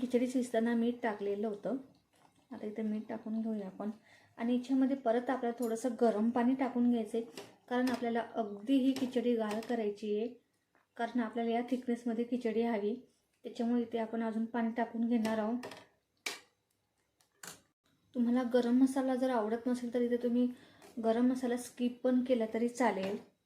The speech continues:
तर आता आपण यात करणार आहोत गरम पाणी ॲड. आणि आपण पाणी टाकल्यानंतर याला पाच मिनिटासाठी शिजत घालणार आहोत.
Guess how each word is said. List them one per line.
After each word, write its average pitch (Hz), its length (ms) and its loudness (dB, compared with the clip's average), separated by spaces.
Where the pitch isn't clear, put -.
तर 262 80 0
आता 240 260 0
आपण 220 200 -2
यात 226 100 0
करणार 220 260 -2
आहोत 208 160 -4
गरम 214 240 -2
पाणी 208 420 -4
ॲड. 196 260 -6
आणि 220 200 -2
आपण 247 180 0
पाणी 240 320 0
टाकल्यानंतर 247 420 2
याला 226 260 2
पाच 247 240 0
मिनिटासाठी 254 560 4
शिजत 233 400 -2
घालणार 233 400 2
आहोत. 214 220 0